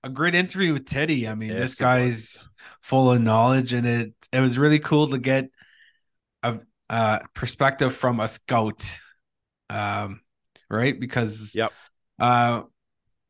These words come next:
Speaker 1: for the young listeners, this is why we do the show. It's for you guys to hear these guys talk, and this is the first time we had a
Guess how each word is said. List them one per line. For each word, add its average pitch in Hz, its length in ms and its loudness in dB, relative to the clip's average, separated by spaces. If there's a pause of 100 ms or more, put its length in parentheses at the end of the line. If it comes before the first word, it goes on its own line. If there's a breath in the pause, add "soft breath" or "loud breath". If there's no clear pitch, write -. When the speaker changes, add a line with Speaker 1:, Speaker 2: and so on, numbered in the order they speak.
Speaker 1:
for 160 200 0
the 165 80 6
young 156 380 4
listeners, 190 460 0
this 165 200 -4
is 160 140 -4
why 135 240 2
we 139 140 0
do 127 240 -2
the 123 80 -4
show. 117 420 -6 (640)
It's 127 380 -4
for - 340 0
you 131 240 4
guys 123 400 0
to 117 600 -2 (420 loud breath)
hear 160 400 6
these 139 260 0
guys 127 340 0
talk, 110 520 -4 (100)
and 107 360 -4
this 135 200 -4
is 160 80 -4
the 151 80 0
first 143 240 -2
time 131 160 0
we 127 100 0
had 120 120 0
a 113 160 -4